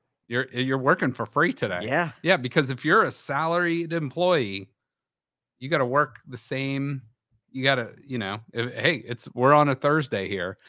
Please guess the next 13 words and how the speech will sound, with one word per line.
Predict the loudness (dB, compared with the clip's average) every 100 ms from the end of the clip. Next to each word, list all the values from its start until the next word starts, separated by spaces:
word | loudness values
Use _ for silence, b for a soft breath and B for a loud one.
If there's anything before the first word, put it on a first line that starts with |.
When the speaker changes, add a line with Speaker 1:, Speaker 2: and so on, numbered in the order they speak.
| b
Speaker 1:
You're | 0 2
working | 2 4 4 2 -4 -4 -8 -12 _ _ _ _
on | -2 0 0 -4 -8 -14 _ _ _ _ -12
a |
leap | -2 -2 0
day | 0 0 0
that | -2 -6 -6 _
technically | -2 -2 -2 -6 -6
won't | -4 -4 -4 -4
happen | -4 -4 -6
next | -4 -4 -6 -12
year. | -10 -10
So | -6 0 2 0